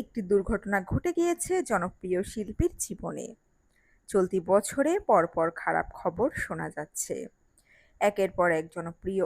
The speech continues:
অভিনেতা, অভিনেত্রী, পরিচালকের জীবনে খারাপ সংবাদ শোনা যাচ্ছে। তাই চলতি বছরটা একেবারেই ভালো কাটছে না কারো।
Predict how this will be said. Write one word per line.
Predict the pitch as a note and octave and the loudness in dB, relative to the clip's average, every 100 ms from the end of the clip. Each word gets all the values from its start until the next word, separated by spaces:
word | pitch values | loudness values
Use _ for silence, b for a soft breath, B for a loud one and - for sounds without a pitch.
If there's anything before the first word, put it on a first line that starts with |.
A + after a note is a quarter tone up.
| - | 2
অভিনেতা, | B3 C4+ D#4+ E4 - D#4+ | 2 2 0 0 6 8
অভিনেত্রী, | - - G3 B3 C#4+ - D#4 D#4 | 8 4 -2 -2 -4 -4 -4 -2
পরিচালকের | - F3+ F3+ F3+ F3 F#3+ | 0 -2 0 -2 -2 -4
জীবনে | F3+ G#3 F#3 F3+ F3+ | -6 -4 -2 -2 -4
খারাপ | - F#3 G#3 | -2 0 0
সংবাদ | - B3+ B3 D#4+ | -2 -6 -4 -4
শোনা | - - D#3+ D#3+ | -4 -8 -6 -6
যাচ্ছে। | - - - - - - _ _ - - - _ _ | -6 -6 -6 -6 -10 -12 _ _ -20 -20 -20 _ _
তাই | - F#3 | 2 2
চলতি | - F3 E3 F3 | 4 0 0 -2
বছরটা | F3 E3+ - C4+ - F#4+ - | 0 2 2 0 2 2 2
একেবারেই | G#3+ - F3 F3 E3+ A#3+ D#4+ | -4 -4 0 4 4 2 -2
ভালো | A#3+ F#3+ D#3 | -2 -2 -2
কাটছে | - D#3 - - G#3 | 0 -2 -2 -6 -4
না | E4+ | -4
কারো। | - D3 - - | 2 2 2 -4